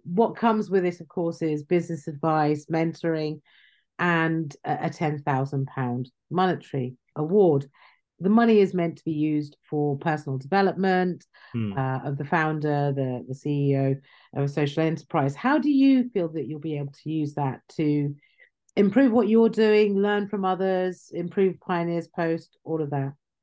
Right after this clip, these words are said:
Speaker 2: I suppose I haven't thought about that enough. I mean, the prize in general, so there are a lot of, there are a lot of things that we want to do now. We're in sort of growth mode at the moment. So,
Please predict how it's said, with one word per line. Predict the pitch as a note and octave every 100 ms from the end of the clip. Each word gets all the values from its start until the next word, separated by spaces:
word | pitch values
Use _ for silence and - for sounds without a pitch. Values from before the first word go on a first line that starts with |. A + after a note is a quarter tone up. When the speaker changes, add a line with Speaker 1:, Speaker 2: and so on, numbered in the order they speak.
| _ _
Speaker 2:
I | B2+
suppose | C3+ - D4 C4+
I | -
haven't | F#3 D#3
thought | - E3 B2+
about | B2 A#2 A#2+
that | A#2 -
enough. | A#2 C3 D3 G#2 - -
I | A#2+
mean, | A#2+ B2
the | B2 A#2+ _ _ _
prize | - E3+ E3+ C#3
in | C3+
general, | B2 C#3 D3+ C#3 G2+ E2 F#2+ G#2+ _ _ _ _ _ _ F3+
so | D#3 - C#3
there | C#3+
are | C3+
a | D#3
lot | E3+
of, | D3 -
there | C#3+ C#3+
are |
a | D3
lot | D#3
of | C3+
things | D#3+ C#3 A#2+
that | -
we | B2+ A#2+
want | A#2+ B2 -
to | A#2+
do | B2 A2
now. | A2 G2+
We're | G#2+ A#2+
in | C3
sort | B2+ C#3+
of | A#2
growth | B2+ A#2+ A2+ A2+
mode | G2 F2 G2
at |
the | G#2
moment. | G2+ F2+ D#2+ -
So, | - G#2+ G2